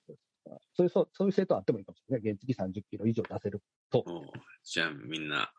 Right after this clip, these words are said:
Speaker 2: <laughs> エヌエイチケーを守ると、
Speaker 1: はいはい。
Speaker 2: あん-、<laughs> 何やったっけ、
Speaker 1: はい。
Speaker 2: 忘れたけど、投票しましょう。<laughs>
Speaker 1: 投票しましょう。ということで、お時間です。
Speaker 2: はい。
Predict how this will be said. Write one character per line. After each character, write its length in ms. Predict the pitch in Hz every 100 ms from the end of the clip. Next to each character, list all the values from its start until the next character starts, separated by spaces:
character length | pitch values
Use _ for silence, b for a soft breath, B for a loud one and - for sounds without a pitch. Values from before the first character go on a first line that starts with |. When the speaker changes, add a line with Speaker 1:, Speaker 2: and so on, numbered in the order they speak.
| -
Speaker 2:
<laughs> 600 | - - - - - -
エ 80 |
ヌ 80 | 92
エ 20 |
イ 40 | 92
チ 520 | - - - - -
ケ 80 | -
ー 1040 | - - - _ - - - - - 87
を 60 | 80
守 200 | 113 -
る 40 |
と、 80 | -
Speaker 1:
は 60 | 113
い 180 | 78 78
は 60 |
い。 20 | - - _ -
Speaker 2:
あ 120 | 76
ん-、 120 | 104
<laughs> 360 | - 110 - -
何 100 | 85
や 40 |
っ 40 | 82
た 180 | - 113
っ 40 |
け、 60 | 80
Speaker 1:
は 100 | 76
い。 20 |
Speaker 2:
忘 140 | -
れ 60 | 80
た 80 | -
け 120 | -
ど、 140 | - - B B
投 140 | - 82
票 120 | 80
し 120 | -
ま 100 | 78
し 180 | - -
ょ 80 | 117
う。 20 |
<laughs> 840 | - 214 - 285 320 - - -
Speaker 1:
投 120 | - 127
票 100 | 120
し 100 | 113
ま 100 | 104
し 80 |
ょ 260 | 107 95 -
う。 160 | - _
と 60 | 135
い 40 |
う 20 |
こ 100 | 147
と 120 | 139
で、 20 | 113 95 -
お 100 | 135
時 100 | 120
間 160 | 117 90
で 100 | 92
す。 140 | - _ _ _
Speaker 2:
は 160 | - -
い。 160 | 90